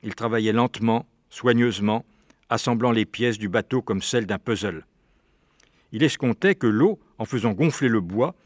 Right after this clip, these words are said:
donnerait à la coque une solidité et une étanchéité supplémentaires. Il eut même l'idée de durcir à la flamme l'extrémité des pièces,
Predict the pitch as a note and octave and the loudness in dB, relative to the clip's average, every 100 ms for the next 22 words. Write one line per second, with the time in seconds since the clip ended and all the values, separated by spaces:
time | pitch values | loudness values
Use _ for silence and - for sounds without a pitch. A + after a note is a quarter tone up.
0 | _ _ G#2+ C#3 C3+ B2+ A2 - D#3 D3+ | _ _ -2 0 2 2 2 0 0 0
1 | - B2 - D#3+ C3 G#2 F2+ C#3 D3+ _ | -2 -4 0 0 0 -4 -4 -2 -2 _
2 | _ _ - D3 C#3 A2+ D3+ C3 - A#2 | _ _ -2 2 4 2 2 0 0 -2
3 | F#2+ - D#3 F#3+ B2+ A2+ F#2+ G#2 F2 - | -2 -2 -4 -4 -2 -2 -4 -6 -10 -12
4 | - _ _ _ _ _ _ _ _ _ | -20 _ _ _ _ _ _ _ _ _
5 | _ _ _ _ - C3+ G#3+ G#3+ C#3 C#3+ | _ _ _ _ -8 0 4 4 4 2
6 | C#3 A#3+ B2+ E3+ G#3 - F#3 C#3 C3 - | 0 2 2 0 -4 -2 0 2 0 2
7 | D#3+ A#2 G#2+ - A#2+ A#2 A#2 G2+ F#2 - | 0 0 -4 -4 -4 -4 -4 -6 -6 -2
8 | A3+ G#3 - | -2 -2 -10